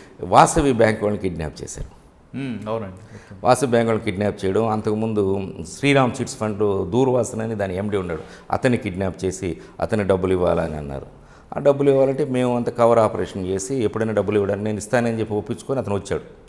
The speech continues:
Speaker 1: "నా దగ్గర ఏం లేదు, ఇప్పుడు పైసా లేదు, కంపెనీ నుంచి ఇచ్చారు, ఒక వారం రోజులు టైమ్ పడుతుంది, మా కంపెనీ మెడ్రాస్లో ఉంది" అని అతను చాలా తెలివైనవాడు, భయ-, భయం లేదు.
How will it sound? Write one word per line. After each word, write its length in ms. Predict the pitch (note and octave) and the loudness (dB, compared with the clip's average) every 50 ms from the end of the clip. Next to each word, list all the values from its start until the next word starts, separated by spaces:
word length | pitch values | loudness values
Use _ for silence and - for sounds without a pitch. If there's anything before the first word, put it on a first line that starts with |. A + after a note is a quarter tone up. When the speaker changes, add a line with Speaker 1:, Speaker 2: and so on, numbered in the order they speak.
| - - - - - - - | -20 -20 -20 -20 -20 -10 -8
Speaker 1:
"నా 80 | D2+ | -6
దగ్గర 240 | D2+ E2 F#2 G#2+ A2+ | -4 -2 -2 0 2
ఏం 160 | B2 A#2+ A#2 | 2 2 2
లేదు, 200 | A2+ A2+ A2 A#2 | 2 2 2 2
ఇప్పుడు 200 | B2+ A#2+ - G2+ | 0 -4 -4 -6
పైసా 280 | F2+ G2+ G2 F#2 - G2+ | -4 -4 -4 -2 -2 -4
లేదు, 400 | F#2+ F#2+ G2+ G2+ A2 C#3 D3 - - - - - - - | -2 -2 -2 -2 -2 -4 -6 -8 -12 -18 -20 -16 -6 -4
కంపెనీ 280 | G2 G2+ G2 A#2 A#2 | -4 -2 0 -2 -2
నుంచి 140 | G#2+ G2 G2 | -2 -2 -4
ఇచ్చారు, 220 | G2 F#2+ - C3 | -4 -4 -4 -4
ఒక 60 | B2+ A2+ | -2 0
వారం 240 | G2+ G2+ G2 G2 | 2 2 2 2
రోజులు 160 | G2+ G#2 A2 G#2 | 2 0 0 0
టైమ్ 280 | - F#2+ G2 G2 F#2+ | 0 -2 -2 -2 -2
పడుతుంది, 320 | F2+ F#2 - - G#2 A2 A#2 | -4 -4 -6 -8 -10 -8 -6
మా 120 | G#2+ G2 | -6 -6
కంపెనీ 400 | F#2+ - G2 F#2+ F2 G#2 G2 G2+ | -6 -6 -6 -6 -6 -6 -6 -6
మెడ్రాస్లో 460 | F#2+ F#2+ F#2 G2 G2 F2+ - - F#2+ | -6 -6 -4 -4 -4 -4 -4 -8 -8
ఉంది" 120 | F#2+ G2+ A2 | -8 -6 -6
అని 80 | - | -6
అతను 140 | F#2+ A2 G#2 - E2+ | -6 -8 -8 -4 -2
చాలా 140 | E2+ G2 | -2 -2
తెలివైనవాడు, 680 | G#2+ - G#2+ G#2+ G#2 G#2+ G#2+ G#2+ G#2+ G#2+ G#2+ A2 C3+ C#3+ G#2+ | 0 -2 -2 -2 0 0 -2 -2 -2 -4 -4 -4 -4 -4 0
భయ-, 340 | G#2 G2+ A#2 A2 - - G2 | 2 2 2 2 -2 -4 -2
భయం 200 | F#2+ G#2 G#2+ G2 | 0 0 0 -2
లేదు. 180 | F2 D2+ - | -4 -8 -8